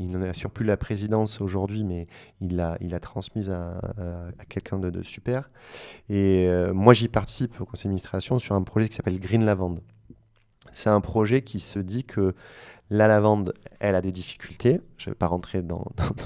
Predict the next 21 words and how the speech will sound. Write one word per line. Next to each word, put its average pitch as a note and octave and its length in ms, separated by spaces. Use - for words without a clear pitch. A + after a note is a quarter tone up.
dans G2 120
le F#2+ 80
sujet G2+ 280
de G2 40
la G2 60
lavande G2+ 220
parce A#2+ 140
que - 120
c'est, E2+ 500
c'est - 200
assez G2+ 240
complexe, A2+ 480
mais G2+ 140
c'est G#2+ 200
juste - 260
qu'une C3+ 260
des A#2+ 140
solutions A2+ 560
possibles, B2 600
j'insiste - 520
sur G2 200